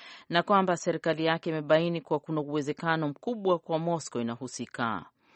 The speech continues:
May aliliambia bunge la Uingereza kuna maelezo mawili tu kwa kile ambacho kimetokea wakati Skripal na mtoto wake wa kike Yulia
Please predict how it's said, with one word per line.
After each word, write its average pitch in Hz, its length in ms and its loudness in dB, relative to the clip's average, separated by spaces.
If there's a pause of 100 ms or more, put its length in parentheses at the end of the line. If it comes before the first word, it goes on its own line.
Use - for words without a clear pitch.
(400)
May 240 300 8
aliliambia 190 420 6
bunge 175 320 4
la 160 100 4
Uingereza 156 580 0
kuna 160 240 -2
maelezo 156 460 0
mawili 156 440 0
tu 160 120 -14
kwa 160 160 -2
kile 156 280 -2
ambacho 147 320 -2
kimetokea 143 520 -2
wakati 147 300 -6
Skripal 180 640 -2
na 147 100 0
mtoto 131 300 -4
wake 139 240 0
wa 127 60 -2
kike 170 300 -6
Yulia 156 500 -2